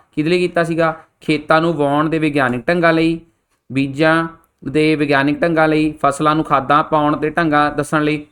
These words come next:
ਉਰੁਕ-, ਉਪਰੋਕਤ ਸਾਰੇ। ਤਾਂ ਕੀ ਸੀਗਾ? ਉਪਰੋਕਤ ਸਾਰੇ ਸਾਡਾ ਤਾਂ ਕੀ ਬਣ ਜਾਂਦਾ? ਕਰੈਕਟ ਆਨਸਰ ਬਣ ਜਾਂਦਾ, ਠੀਕ ਹੈ। ਅਗਲਾ ਕੁਐਸਚਨ ਸੀਗਾ ਸਾਡੇ ਕੋਲ, ਉਪਰੋਕਤ ਪੈਰਿਆਂ ਵਿੱਚੋਂ ਹੇਠ ਲਿਖੇ ਪ੍ਰਸ਼ਨਾਂ ਦੇ ਸਹੀ ਵਿਕਲਪ ਚੁਣੋ। ਕੀ ਸੀਗਾ?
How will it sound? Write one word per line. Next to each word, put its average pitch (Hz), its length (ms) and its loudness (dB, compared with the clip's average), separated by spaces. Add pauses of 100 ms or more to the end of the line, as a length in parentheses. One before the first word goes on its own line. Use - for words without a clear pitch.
ਉਰੁਕ-, 147 220 0
ਉਪਰੋਕਤ 135 500 -4
ਸਾਰੇ। 120 300 0
ਤਾਂ 127 100 -4
ਕੀ 147 160 -4
ਸੀਗਾ? 147 220 0
ਉਪਰੋਕਤ 147 680 -2 (140)
ਸਾਰੇ 139 280 2
ਸਾਡਾ 143 220 2
ਤਾਂ 139 100 0
ਕੀ 135 140 -6
ਬਣ 127 180 0
ਜਾਂਦਾ? 143 140 0
ਕਰੈਕਟ 127 300 -2
ਆਨਸਰ 123 260 -2
ਬਣ 113 140 -2
ਜਾਂਦਾ, 104 280 -6 (880)
ਠੀਕ 131 140 -4
ਹੈ। 143 180 -2 (240)
ਅਗਲਾ 151 160 4
ਕੁਐਸਚਨ 160 260 -2
ਸੀਗਾ 156 180 0
ਸਾਡੇ 151 180 2
ਕੋਲ, 156 180 0 (240)
ਉਪਰੋਕਤ 170 320 -2
ਪੈਰਿਆਂ 165 280 2
ਵਿੱਚੋਂ 170 260 -2
ਹੇਠ 156 220 0
ਲਿਖੇ 165 160 -2
ਪ੍ਰਸ਼ਨਾਂ 156 400 -2
ਦੇ 156 80 0
ਸਹੀ 156 240 -2
ਵਿਕਲਪ 151 560 0 (260)
ਚੁਣੋ। 131 260 0 (300)
ਕੀ 147 120 -2
ਸੀਗਾ? 170 360 0